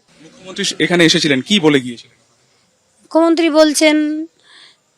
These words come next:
Speaker 2: যে আসল দোষী তো ধরা পড়েই গেছে। আমি ওনাকে আস-, ওই, মানে,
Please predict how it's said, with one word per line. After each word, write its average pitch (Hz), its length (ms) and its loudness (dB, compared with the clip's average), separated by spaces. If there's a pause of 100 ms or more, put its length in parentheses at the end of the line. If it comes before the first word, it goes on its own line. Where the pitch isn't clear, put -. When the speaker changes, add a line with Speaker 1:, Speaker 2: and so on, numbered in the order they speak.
(200)
Speaker 2:
যে 240 440 2
আসল 262 360 4
দোষী 269 240 4
তো 285 120 2
ধরা 240 260 4
পড়েই 247 340 0
গেছে। 285 340 -2
আমি 226 320 0
ওনাকে 277 760 0
আস-, 220 280 -2
ওই, 226 280 0
মানে, 226 460 -2